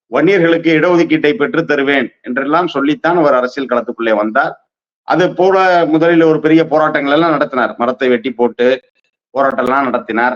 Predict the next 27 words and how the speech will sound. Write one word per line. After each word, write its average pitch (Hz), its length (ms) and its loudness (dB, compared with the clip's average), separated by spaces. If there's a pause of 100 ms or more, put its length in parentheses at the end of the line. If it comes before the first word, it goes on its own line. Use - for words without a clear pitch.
அதற்கு 135 340 -2
எம் 131 120 0
ஜி 139 140 0
ஆர் 143 80 2
ஆட்சியிலே 135 380 0
ஒருவித 127 360 0 (200)
பலனும் 139 280 0
கிடைக்கவில்லை. 117 540 -6 (540)
பின்னாளில் 160 420 2 (840)
அரசு 156 260 -2
பொறுப்புக்கு 131 400 -2
வந்த 123 220 0 (200)
தலைவர் 117 340 0
கலைஞர் 147 380 0
அவர்கள் 135 240 0
எண்பத்தி 139 340 -2
ஒன்பதுல 123 320 -2
ஆட்சிக்கு 120 380 -2
வந்த 113 160 -4
பிறகு - 280 -6 (600)
அவர் 135 200 0 (580)
கேட்டதை 156 400 -2
போல 123 260 0
அந்த 156 180 2
மிகவும் 143 320 0
பிற்படுத்தப்பட்ட 123 640 -2
ஒரு 107 120 0